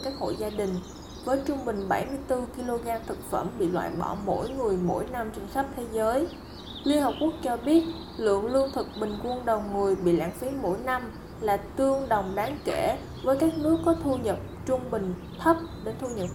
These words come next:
cao. Đồng thời, Tổ chức Lương thực và Nông nghiệp của Liên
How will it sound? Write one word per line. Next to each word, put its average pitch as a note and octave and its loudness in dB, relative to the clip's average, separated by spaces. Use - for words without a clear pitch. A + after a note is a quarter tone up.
cao. A3 4
Đồng A3 4
thời, G#3 4
Tổ G3+ 2
chức E4+ 4
Lương C#4 4
thực A#3+ -2
và G3+ -2
Nông A3 0
nghiệp G#3 4
của G3+ 4
Liên A#3+ 0